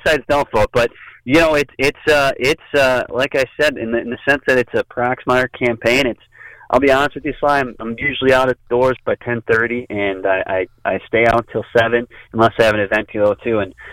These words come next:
that's all I do. And we've got a lot of volunteers out doing that too. It's, uh, it's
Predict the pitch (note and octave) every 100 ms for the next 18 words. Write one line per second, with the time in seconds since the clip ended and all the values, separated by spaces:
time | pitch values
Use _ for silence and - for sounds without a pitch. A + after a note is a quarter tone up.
0 | - - B2+ - D#3 C#3 B2 C#3 C3+ G#2+
1 | A2 G#2+ A#2+ A2+ - G#2+ A2 A#2 B2+ A2+
2 | A2+ A#2 A2 - - C3 A#2 G#2 G2 -
3 | G#2 G2 F#2+ F2+ C3+ A2 F#2+ - G#2+ G2
4 | - - -